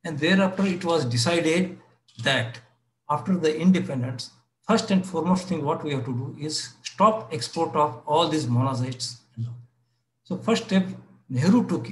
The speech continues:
was in nineteen forty-nine, after this Atomic Energy Act was enacted,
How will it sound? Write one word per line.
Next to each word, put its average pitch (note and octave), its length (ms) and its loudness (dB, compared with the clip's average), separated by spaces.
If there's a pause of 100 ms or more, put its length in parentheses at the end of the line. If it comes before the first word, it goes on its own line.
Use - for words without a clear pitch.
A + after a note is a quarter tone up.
(140)
was C#3 440 0
in D3 140 -6
nineteen B2 460 -2 (520)
forty-nine, B2 760 0
after C3+ 240 -4
this C3+ 340 -6
Atomic C3 280 -4
Energy B2 240 -4
Act A#2+ 220 -6
was A#2 320 -2 (1300)
enacted, D3+ 500 0